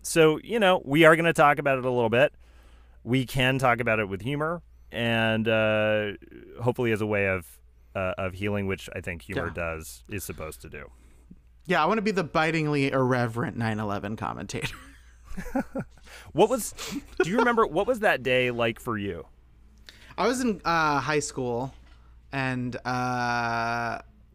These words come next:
Speaker 2: I remember 'cause we were, like, in, I was in, like, a computer class, so, like, we actually were some of the first people in the school to see it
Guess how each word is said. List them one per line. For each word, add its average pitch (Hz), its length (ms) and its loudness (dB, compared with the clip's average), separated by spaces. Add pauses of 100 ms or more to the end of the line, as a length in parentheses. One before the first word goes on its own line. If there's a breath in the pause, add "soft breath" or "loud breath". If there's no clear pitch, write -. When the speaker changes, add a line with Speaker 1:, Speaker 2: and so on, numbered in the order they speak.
(380)
Speaker 2:
I 131 140 -2
remember 139 380 -2
'cause 127 180 -10
we 127 120 -2
were, 131 140 0
like, 123 400 -4
in, 131 540 -8 (720 soft breath)
I 147 80 -4
was 175 140 0
in, 190 80 0
like, 175 120 0
a 135 140 0
computer 160 840 0
class, 202 580 -2 (240 soft breath)
so, - 220 -2
like, 143 180 0
we 135 100 2
actually 139 260 -2
were 127 120 -2
some 131 160 -2
of 139 60 -2
the 123 60 -4
first 139 220 -2
people 131 200 -4
in 123 40 -2
the 120 60 -4
school 123 220 -8
to 117 60 -6
see 131 280 -2
it - 300 -6